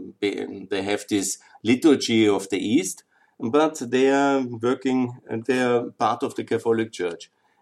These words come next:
And these divisions have also, they play a big role, and they are part of the reality.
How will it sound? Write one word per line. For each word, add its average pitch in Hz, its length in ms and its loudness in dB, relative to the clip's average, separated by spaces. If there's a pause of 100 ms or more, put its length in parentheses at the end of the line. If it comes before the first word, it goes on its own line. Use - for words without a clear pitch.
And 117 140 -2
these 143 180 4
divisions 135 560 2
have 120 180 -2
also, 123 380 -2
they 113 140 -2
play 113 280 -4
a 107 160 -4
big 113 160 -2
role, 107 380 4
and 110 180 0 (200)
they 123 120 0
are 127 160 0
part 131 300 -2
of 123 100 -4
the 127 200 -2
reality. 120 480 0